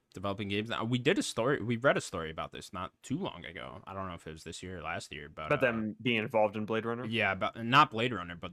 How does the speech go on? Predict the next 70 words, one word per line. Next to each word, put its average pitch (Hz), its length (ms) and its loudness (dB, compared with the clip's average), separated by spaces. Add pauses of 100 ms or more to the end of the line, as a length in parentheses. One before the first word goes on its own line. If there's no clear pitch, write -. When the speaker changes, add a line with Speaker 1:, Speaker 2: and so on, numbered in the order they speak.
Speaker 1:
about 95 380 -2
them 87 460 -8
moving 92 360 -8
over 90 200 -8
and 87 340 -10
actually 90 300 -10
developing 82 520 -8
their 82 120 -12
own 85 100 -10
Speaker 2:
Oh, 101 260 4
Speaker 1:
game. 98 100 2
Speaker 2:
okay. 92 240 -8 (280)
Speaker 1:
So 85 220 -6
here 95 140 -4
it 87 80 -8
is. 90 240 -8
We, 85 160 -10 (140)
we 101 100 -4
know 95 240 -2
what 90 80 -8
it 90 100 -8
is 95 160 -6
now, 92 220 -6
and 85 220 -14 (400)
they 120 80 -2
got 175 80 6
a 226 40 0
pretty 202 220 2
big 156 180 0
I 117 120 6
P, 123 180 -2
man, 95 220 -2
Blade 101 240 -4
Runner. 90 180 -2
I'm 135 100 -2
a - 40 -4
huge 127 300 -2
Blade 90 200 -6
Runner 69 220 -6
fan. 73 260 -12
I 76 60 -8
love 87 200 -6 (120)
both 82 180 -6
Speaker 2:
I 131 60 4
Speaker 1:
those - 100 0
Speaker 2:
still 147 240 4
Speaker 1:
movies. 131 280 4
Speaker 2:
need, 117 60 -12 (300)
I 117 100 2
need 127 200 2
to 123 60 4
watch 117 200 4
the - 80 -16
second 101 280 -10
one 82 120 -18
Speaker 1:
You 120 120 -2
Speaker 2:
still. 113 80 -2
Speaker 1:
gotta 85 340 2
watch - 180 -8
that - 100 -2
Speaker 2:
I'm 127 80 4
Speaker 1:
movie. 117 140 2
Speaker 2:
behind. 98 260 -4
Speaker 1:
That's 117 240 4
Speaker 2:
I 120 40 0
Speaker 1:
a 101 180 0
great 98 160 2
Speaker 2:
know. 98 100 -2
Speaker 1:
fucking 87 280 -8
movie. 82 340 -14